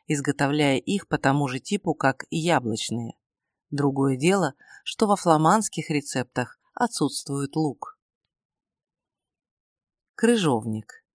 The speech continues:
Это зеленая кислая ягода, в которой английские дети когда-то углядели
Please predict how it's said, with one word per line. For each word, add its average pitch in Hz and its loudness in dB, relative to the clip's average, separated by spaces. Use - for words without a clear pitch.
Это 220 2
зеленая 170 2
кислая 156 -4
ягода, 170 0
в - -10
которой 160 0
английские 151 -2
дети 170 -2
когда-то 156 0
углядели 151 0